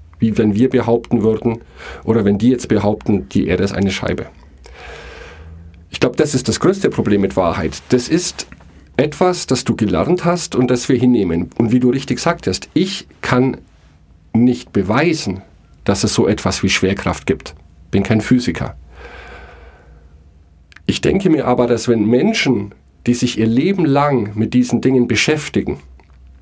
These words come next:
die Spezialisten sind auf diesem Gebiet, und nicht nur einer, sondern Tausende zu dieser Erkenntnis kommen, dann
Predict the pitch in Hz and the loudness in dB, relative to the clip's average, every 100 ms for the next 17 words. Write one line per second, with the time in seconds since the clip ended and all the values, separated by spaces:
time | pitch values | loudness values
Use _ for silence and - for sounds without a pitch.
0 | - - 107 110 - 120 131 190 - 127 | -14 -4 -2 -2 0 2 2 0 -2 -2
1 | 107 - - 104 98 - 90 85 - - | 0 -2 -2 -4 -4 -4 -4 -4 -8 -12
2 | - - - - - - - - - _ | -20 -20 -20 -20 -20 -20 -20 -20 -20 _
3 | _ - 247 196 208 - 160 151 92 101 | _ 0 2 4 2 2 2 2 0 -6
4 | - - - 110 101 - 139 185 196 151 | -14 -12 0 0 2 0 2 2 2 0
5 | 104 95 98 120 - 170 196 147 123 - | 0 0 0 -2 0 0 2 0 0 0
6 | 170 185 240 202 - 85 69 67 - - | 0 2 0 0 -2 -2 -4 -8 -16 -20
7 | - - - - - - - - - - | -20 -20 -20 -20 -20 -20 -20 -20 -20 -6
8 | - - | -2 -2